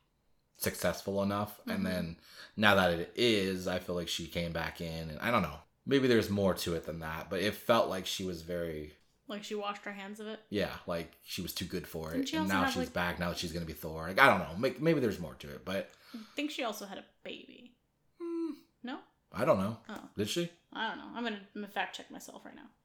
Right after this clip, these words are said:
Speaker 1: I mean, it's been many years, so I don't
Speaker 2: Yeah,
Speaker 1: know.
Speaker 2: I know.
Speaker 1: <laughs> Anyways, I'm sure she's gonna be great. I'm sure I'll love her once I see the movie. Obviously, I'm glad there's a, a Jane Foster Thor, 'cause that's a really cool character.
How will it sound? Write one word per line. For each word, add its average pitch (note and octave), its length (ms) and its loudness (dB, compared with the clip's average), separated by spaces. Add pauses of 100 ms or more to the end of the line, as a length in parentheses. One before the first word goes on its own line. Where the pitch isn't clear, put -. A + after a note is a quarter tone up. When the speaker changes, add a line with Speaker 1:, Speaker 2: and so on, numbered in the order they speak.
(420)
Speaker 1:
I B2 60 0
mean, G2+ 100 2
it's F2 100 -2
been F#2 160 2
many D#2 180 -4
years, D#2+ 400 -10
so - 140 -6 (200)
I F3+ 80 -8
don't A3 140 -4
Speaker 2:
Yeah, G#3+ 80 -2
Speaker 1:
know. - 60 -6 (280)
Speaker 2:
I G3 60 4
know. F#3+ 100 -2
Speaker 1:
<laughs> - 1160 -12
Anyways, C3 560 8 (180)
I'm E3 180 12
sure E3 180 8
she's D3+ 200 0
gonna C#3 120 2
be A#2+ 60 2
great. G2+ 460 4
I'm F#2 160 -2
sure A#2 220 4
I'll G#2+ 140 6
love G2 200 4
her G2 180 4
once F#2+ 260 0
I F2+ 80 4
see G2 160 -2
the F2+ 100 -2
movie. E2 500 -4 (240)
Obviously, G2 440 4
I'm F2+ 140 2
glad F2 280 2
there's F2 200 -2
a, E2 260 -2 (360)
a D#2+ 80 -6
Jane F2+ 280 -2
Foster F2+ 380 -2
Thor, D#2 460 -6
'cause E2 100 -6
that's E2+ 200 -2
a F2+ 60 0
really F2 240 -2
cool F2 200 -6
character. D#2 600 -8